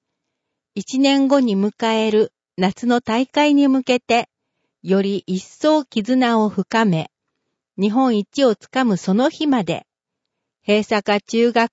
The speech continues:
校剣道部の物語は続きます。写真が四枚あります。一、片手をガッツポーズにしている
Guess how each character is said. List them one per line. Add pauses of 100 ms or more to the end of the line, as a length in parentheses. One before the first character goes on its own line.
校
剣
道
部
の
物
語
は
続
き
ま
す。 (2000)
写
真
が (520)
四
枚
あ
り
ま
す。 (960)
一、 (920)
片
手
を (340)
ガ
ッ
ツ
ポ
ー
ズ
に
し
て
い
る